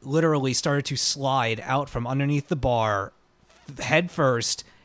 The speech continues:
and if my sister's boyfriend, Kevin, did not reach up and grab the back of my shirt and pin me down to the seat,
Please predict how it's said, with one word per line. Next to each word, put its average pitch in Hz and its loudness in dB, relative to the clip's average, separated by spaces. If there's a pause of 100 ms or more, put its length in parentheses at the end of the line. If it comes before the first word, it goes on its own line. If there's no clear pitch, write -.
(220)
and 127 2 (100)
if 131 -2
my 139 2
sister's 151 -2
boyfriend, 160 0
Kevin, 131 0
did 117 -4
not 135 0
reach 131 -4
up 143 -2
and 113 -6
grab 123 -2
the 123 -6
back 117 -2
of 131 -6
my 135 0
shirt 143 0
and 113 -4
pin 151 4
me 151 0
down 139 2
to 139 -4
the 123 -6
seat, 185 -4